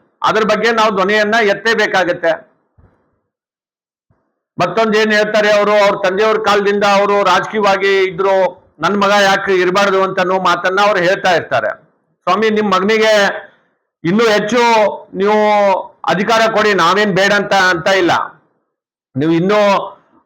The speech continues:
ಆ, ಅವರಿಗೆ, ಆ, ಏನಂತಾರೆ, ಶ್ಯಾಡೋ ಶಾಸಕನಾಗಿ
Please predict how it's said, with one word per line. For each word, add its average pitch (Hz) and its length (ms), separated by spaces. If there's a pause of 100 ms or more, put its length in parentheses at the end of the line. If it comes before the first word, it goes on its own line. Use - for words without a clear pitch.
ಆ, 151 140 (460)
ಅವರಿಗೆ, 190 340 (640)
ಆ, 151 100 (960)
ಏನಂತಾರೆ, 165 800 (1160)
ಶ್ಯಾಡೋ 196 720
ಶಾಸಕನಾಗಿ 180 800